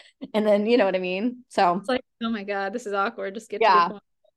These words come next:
Speaker 1: So conversations are a big moment. Okay, but, but rewinding back to
Speaker 2: Okay.
Speaker 1: Colleen in her heyday, she's the, you know, top two percent of her company. Oh my gosh. And,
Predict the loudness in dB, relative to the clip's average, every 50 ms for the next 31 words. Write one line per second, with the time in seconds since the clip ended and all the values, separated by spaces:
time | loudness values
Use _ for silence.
0 | _ _ -2 -2 0 2 2 4 4 4 4 4 6 4 4 4 4 0 0 0
1 | 2 4 6 6 6 6 4 2 2 2 2 0 0 -2 -4 -4 -2 0 0 2
2 | 2 2 2 2 2 2 2 0 0 0 0 0 0 0 0 2 2 2 2 0
3 | -4 -8 -6 -4 -2 -2 -2 -2 -4 -6 -6 -6 -6 -6 -6 -8 -8 -8 -8 -8
4 | -8 -8 -8 -6 -4 -2 -2 -2 -2 0 0 2 2 0 -2 -4 -4 -4 -6 -6
5 | -6 -6 -6 -6 -6 -6 -6 -6 -8 -8 -6 -2 -2 0 2 2 0 0 -2 -2
6 | -4 -2 -2 -4 -4 -4 -4 -4 -2 0 0 2 4 4 2 2 0 -2 -4 -4
7 | -4 -4 -6 -6 -8 -8 -8 -4 -4 -2 -2 -2 -2 0 0 2 2 4 4 2
8 | 0 -2 -4 -6 -6 -8